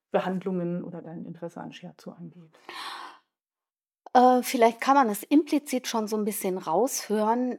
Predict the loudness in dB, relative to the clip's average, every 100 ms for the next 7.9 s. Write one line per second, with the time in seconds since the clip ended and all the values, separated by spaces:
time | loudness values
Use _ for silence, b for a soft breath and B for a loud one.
0 | -6 -6 -6 -14 _ -6 2 2 2 4
1 | 6 6 6 0 2 2 2 2 -16 b
2 | b b _ 2 4 4 2 0 -2 -2
3 | -4 -4 -6 -10 -12 b b 2 4 4
4 | -2 -6 -4 -4 -2 0 0 -2 -2 -2
5 | -2 -4 -4 -6 -6 -4 -4 -4 -6 -4
6 | -4 -2 -2 -4 -6 -10 -6 -2 0 0
7 | -6 -10 -8 -8 -2 -2 -2 -4